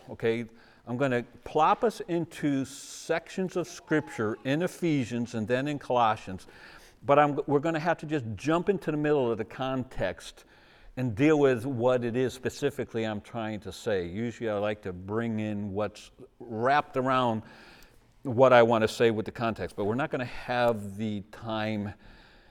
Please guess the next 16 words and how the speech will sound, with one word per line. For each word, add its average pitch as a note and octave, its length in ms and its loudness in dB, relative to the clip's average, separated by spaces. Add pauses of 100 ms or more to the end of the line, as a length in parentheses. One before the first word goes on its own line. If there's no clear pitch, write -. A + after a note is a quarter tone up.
(200)
to A2 100 -4
do A2+ 240 2
that. E2 280 0
So C#3+ 300 6 (400)
try D3+ 300 0
to G#3+ 100 2
bear E3+ 260 0
with B2 240 2
me. A2 220 -2 (800)
Try A#2 260 0
to F3 100 4
follow A#2+ 440 4
this G2+ 400 -2
best G#2 360 -4
you G2+ 60 -8
can. C#2+ 340 -12